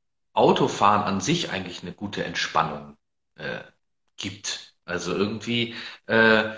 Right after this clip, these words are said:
finde ich, Autofahren an sich ist natürlich anstrengend, du musst dich mal konzentrieren, aber die Zeit nutze ich eigentlich immer ganz gut, äh,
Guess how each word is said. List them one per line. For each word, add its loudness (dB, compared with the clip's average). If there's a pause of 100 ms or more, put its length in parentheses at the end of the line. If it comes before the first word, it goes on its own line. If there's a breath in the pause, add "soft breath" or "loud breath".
(440)
finde -2
ich, -4
Autofahren 2
an -2
sich -2
ist 0
natürlich -2
anstrengend, 2
du -6
musst -8
dich -12
mal -2
konzentrieren, -2
aber 2 (260 loud breath)
die -8
Zeit 0
nutze -4
ich -6
eigentlich -8
immer -4
ganz -8
gut, -10
äh, 0